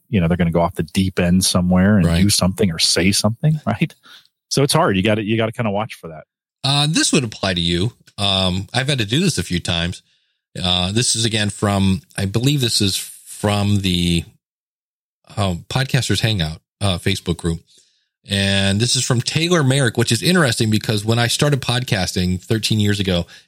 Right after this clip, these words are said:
Speaker 2: Taylor was, like, this little kid. And now he's a, I think he's a mailman, and he's grown up, and I think he's got a wife and kids. And I'm like, "Okay, I feel very old."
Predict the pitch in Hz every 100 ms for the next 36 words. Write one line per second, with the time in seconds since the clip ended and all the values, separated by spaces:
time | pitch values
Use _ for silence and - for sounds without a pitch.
0 | _ - 139 135 113 107 104 92 98 -
1 | 98 101 - 110 98 73 - _ _ _
2 | _ _ - 104 104 107 110 107 95 87
3 | _ _ _ _ _ - 104 127 120 107
4 | 87 92 98 104 90 82 76 _ _ _
5 | _ - 101 95 95 - 110 107 95 92
6 | 92 90 92 - 107 101 - 98 92 95
7 | - 90 104 92 95 90 87 104 101 95
8 | 85 - 95 90 - 92 90 92 92 87